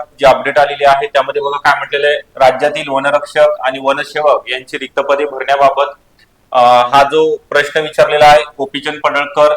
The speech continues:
विजय वडेट्टीवार, श्री हेमंत ओगले, श्रीरामपूर, सन्माननीय वनमंत्री, वनमंत्री पुढील गोष्टीचा खुलासा करतील. यामध्ये काय म्हटलेलं आहे त्यांनी, राज्यात वन्यजीवांचे संरक्षण व संवर्धन करून पर्यावरणाच्या दृष्टीने काम करण्याकरिता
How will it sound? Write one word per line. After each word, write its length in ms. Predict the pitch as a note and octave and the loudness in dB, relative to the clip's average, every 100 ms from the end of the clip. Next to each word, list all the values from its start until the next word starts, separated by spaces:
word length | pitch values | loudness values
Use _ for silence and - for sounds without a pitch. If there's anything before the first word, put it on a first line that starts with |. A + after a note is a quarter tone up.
| D3 | -4
विजय 220 | C3+ C#3+ | -6 -2
वडेट्टीवार, 560 | D3 C#3 C#3+ D3 D3 D3 C#3+ _ _ _ _ | -2 -2 -6 0 2 2 0 _ _ _ _
श्री 200 | - C#3+ | -10 -8
हेमंत 600 | C#3+ C#3 C3+ D3 C#3+ D3+ D3 D3+ - _ _ | -4 -4 -2 -4 -4 -2 -2 -4 -12 _ _
ओगले, 460 | C#3+ C#3 C3+ C#3+ D#3 | -4 -4 -2 -4 -6
श्रीरामपूर, 600 | - C3 C#3 C#3 C#3 D3 D3 | -8 0 2 2 -2 -10 -12
सन्माननीय 560 | - C#3 C3+ C#3 C#3+ D3 | -6 -4 -2 -4 -4 -4
वनमंत्री, 800 | C#3 C3+ C#3+ C#3+ C#3 D3+ G#2+ - _ _ - | -2 -2 -4 -12 -8 -8 -10 -14 _ _ -4
वनमंत्री 460 | C3+ C#3 C#3+ C#3 | -4 -2 -4 -6
पुढील 260 | D3+ C#3+ C#3+ | -8 -6 -6
गोष्टीचा 360 | C#3 C3+ C3 C#3+ | -6 -8 -4 -4
खुलासा 400 | - C#3 C#3+ C#3+ | -2 -2 0 -2
करतील. 300 | C#3 C3 B2+ | -4 -8 -6
यामध्ये 240 | C#3 C#3+ | -4 -2
काय 120 | D3 | -2
म्हटलेलं 260 | C#3+ D3 D3 | -2 -4 -4
आहे 60 | D3 | -2
त्यांनी, 300 | D3 D#3 D#3+ _ _ - | -4 -8 -18 _ _ -2
राज्यात 420 | C#3 C#3 D#3 D#3+ | 2 4 4 2
वन्यजीवांचे 680 | D3 C#3+ C#3+ D3 D3+ D3+ D#3 | 2 -4 -4 -2 -2 -2 -8
संरक्षण 440 | - C#3 C#3+ D3+ | -4 -4 -4 -6
व 120 | D3+ | -6
संवर्धन 480 | D3+ D3 C#3 C3+ D3 | -4 0 0 0 -4
करून 300 | D3 D3 D#3 - | -4 -6 -6 -6
पर्यावरणाच्या 540 | C#3 C3+ C#3+ C#3 C#3+ D3 | -2 2 2 2 -2 -4
दृष्टीने 320 | C#3 - D3 | -12 -16 -8
काम 260 | C#3+ C#3 - | 0 2 0
करण्याकरिता 840 | C#3 C#3 C#3 C#3+ - C#3+ C#3+ | -6 -6 -10 -6 0 0 -2